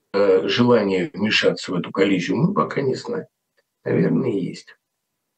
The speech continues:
Ам, сейчас читала Telegram. В комментариях разных людей встречается вопрос, почему такая звериная ненависть у украинцев к русским.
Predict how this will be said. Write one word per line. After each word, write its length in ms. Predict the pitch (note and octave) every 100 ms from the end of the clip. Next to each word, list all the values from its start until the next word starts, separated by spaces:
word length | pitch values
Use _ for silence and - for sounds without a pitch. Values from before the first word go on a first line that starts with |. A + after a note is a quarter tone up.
| _ _ _ _ _ _ _ _ _ _ _ _ _ _ _ _ _ _ _ -
Ам, 600 | - D#3+ E3 D#3+ C3+ B2 _ _ _ _ _ _ _ _ _ _ _ _ -
сейчас 400 | - D3+ E3+ G#3
читала 440 | - D#3 F3 F3 F3
Telegram. 640 | D3 C3+ B2 G2+ F2+ E2 - _ _ _ _
В 40 |
комментариях 560 | - B2+ C3+ G3+ F#3+ -
разных 400 | D3 C3+ A2+ -
людей 480 | A2 A2+ F3+ G3 G3 - - - -
встречается 680 | - C#3 C3+ A3+ A3 E3+ F#3+
вопрос, 480 | E3+ A#2 A2 G2 -
почему 300 | - F3+ A3
такая 340 | G3 - D#3
звериная 680 | C3 B2 E3 A3 B3 G#3+ G3
ненависть 560 | D#3+ D#3+ D3 C3+ B2+
у 80 | G#2+
украинцев 580 | F#2+ G#2+ A2+ A2+ - G2
к 100 | -
русским. 500 | F2+ F2 - E2 -